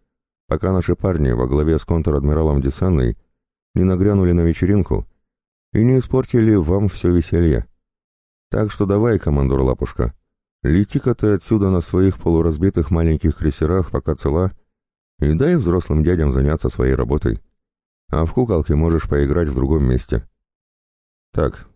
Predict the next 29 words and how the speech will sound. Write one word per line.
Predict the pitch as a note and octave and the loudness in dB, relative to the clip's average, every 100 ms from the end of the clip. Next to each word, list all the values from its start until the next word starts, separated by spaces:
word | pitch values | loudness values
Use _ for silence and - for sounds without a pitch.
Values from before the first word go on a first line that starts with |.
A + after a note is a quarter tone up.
| _ | _
у | C#2 | 0
меня | F2+ A2 A2 | 2 2 2
мало | G#2+ G2+ | 2 2
времени, | G#2+ A#2 D#2 | 2 2 2
командор, | B1 B1 A#1+ A1 G#1+ - _ _ _ _ _ | 0 -2 -2 -2 -4 -8 _ _ _ _ _
и | F#2 | 0
я | G#2+ G2+ | 2 2
не | |
желаю | F#2+ G2 G2 D#2 C#2+ | 2 2 2 2 0
тратить | D#2+ D2 - | 0 -2 -2
его | C2+ C#2+ C#2+ - - | 0 2 0 -2 -4
на | C#2+ | -2
выслушивание | D2+ - E2+ - D2 C#2+ C#2 | -2 -2 -2 0 0 2 0
ваших | D2 D2 C2 | 0 -2 -4
шуток, | - F#2+ A#1+ - _ _ _ | -2 -4 -4 -8 _ _ _
тем | - G#2+ | -2 0
более, | G#2+ G2+ F2 | 2 2 2
что | D2+ - | -2 -2
они | D2+ D2+ | 0 2
не | D2 | 2
смешные», | - C#2+ - C#2+ A1 - _ _ _ _ _ _ _ | 0 -2 0 0 0 -4 _ _ _ _ _ _ _
неожиданно | C2+ B1+ A#1+ A#1 B1 | 0 0 0 0 0
посерьёзнела | A1+ B1 - B1+ A#1+ B1 A#1 | -2 -4 -2 -2 0 0 0
Таисия | A1+ B1+ A#1+ A#1 | 0 -2 -2 -4
Константиновна, | A#1 A#1 - C2 F#2 F2 E2+ E2+ _ _ _ _ _ | -4 -4 -4 -4 -2 0 -2 -4 _ _ _ _ _
перестав | - A2+ - A#2+ A2+ | -2 -2 0 -4 -2
мило | F2 F#2 | 0 2
улыбаться | F2 C2+ B1 B1 - | 2 0 0 -2 0
американцу. | A#1+ A1+ C2 A1 - | -2 0 -2 -4 -6